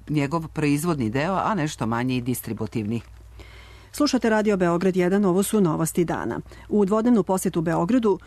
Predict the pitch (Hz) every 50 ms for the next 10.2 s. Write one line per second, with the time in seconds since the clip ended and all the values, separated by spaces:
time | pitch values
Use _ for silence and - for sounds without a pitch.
0 | - - - - - 277 - 233 208 196 190 214 226 220 214 170 170 175 190 196
1 | - - 160 - - 185 185 180 175 165 - - 160 156 - 208 196 196 190 190
2 | 170 160 - - - 180 - - - - - - 180 175 180 175 180 180 185 180
3 | 190 165 - 110 160 - - - - - - - 196 185 190 - - 175 - 180
4 | 165 - 220 185 180 - - 180 160 - - 170 185 233 240 - 262 220 - 226
5 | 196 185 156 - - - - - - 202 233 226 208 220 220 214 - 226 226 -
6 | - 247 - - 254 233 180 170 - - - 220 - - 233 190 160 180 175 156
7 | - - 165 160 156 151 160 160 - 180 196 208 247 233 - - 226 - - 247
8 | 233 208 180 - 185 165 165 170 185 208 214 208 - 190 175 - - 180 165 160
9 | 175 196 202 185 170 - 160 156 - - - 170 165 160 - - 175 143 - -
10 | - - 151